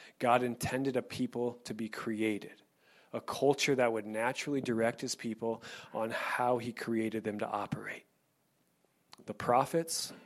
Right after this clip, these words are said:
they were men and women sent by God to call his people back to the law, back to the way that they were designed to live. So in this passage,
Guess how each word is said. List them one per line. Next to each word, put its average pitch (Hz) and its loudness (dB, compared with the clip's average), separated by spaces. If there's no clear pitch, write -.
they 127 0
were 123 2
men 120 4
and 147 2
women 120 2
sent 131 2
by 135 4
God 117 4
to 120 -8
call 117 0
his 113 -4
people 113 0
back 110 2
to - -6
the 110 -2
law, 110 0
back 117 2
to 127 -8
the 127 0
way 113 2
that 110 -4
they 107 -8
were 104 -8
designed 104 -4
to 104 -4
live. 104 -6
So 131 2
in 139 4
this 143 4
passage, 160 0